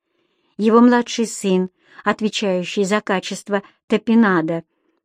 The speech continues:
юнец, засыпавший оливки в воронку, и пара клиентов, дожидающихся своей очереди. Все они пьют за нас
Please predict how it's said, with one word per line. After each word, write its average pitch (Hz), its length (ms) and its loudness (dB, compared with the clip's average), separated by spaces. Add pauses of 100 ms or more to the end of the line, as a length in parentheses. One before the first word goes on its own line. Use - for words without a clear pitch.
(120)
юнец, 269 640 6 (1300)
засыпавший 285 800 2
оливки 262 580 2
в 247 100 0
воронку, 214 580 2
и 196 120 0
пара 330 320 0
клиентов, 240 680 0 (420)
дожидающихся 240 1040 0
своей 180 500 -2
очереди. 156 800 -6 (580)
Все - 240 2
они 202 240 2
пьют 185 300 -2
за 160 160 -2
нас 240 360 -2